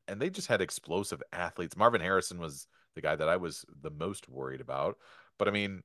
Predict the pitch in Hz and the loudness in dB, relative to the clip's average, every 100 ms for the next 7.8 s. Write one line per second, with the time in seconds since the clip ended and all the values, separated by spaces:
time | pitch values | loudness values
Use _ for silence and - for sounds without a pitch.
0 | _ - 85 95 110 101 110 107 101 110 | _ -18 -8 -4 -4 -2 0 8 8 8
1 | 104 90 92 95 95 95 95 _ _ _ | 2 2 -2 -2 -2 -8 -14 _ _ _
2 | _ _ 95 87 98 - - 107 107 _ | _ _ -4 -2 -4 -12 -8 -4 -4 _
3 | 107 104 104 101 92 95 98 101 - 107 | -6 -4 -4 -8 -8 -4 -2 -4 -2 2
4 | 104 98 87 87 90 92 92 - _ _ | 2 2 2 2 2 0 -2 -10 _ _
5 | _ _ - 78 - 92 82 - 92 95 | _ _ -10 -4 0 2 0 -4 -4 -2
6 | 87 90 90 95 92 - 78 - 95 - | 0 4 2 0 -6 -2 -2 -2 -8 -4
7 | 95 - 82 82 90 87 80 80 | -6 -4 -6 -4 -4 -6 -8 -12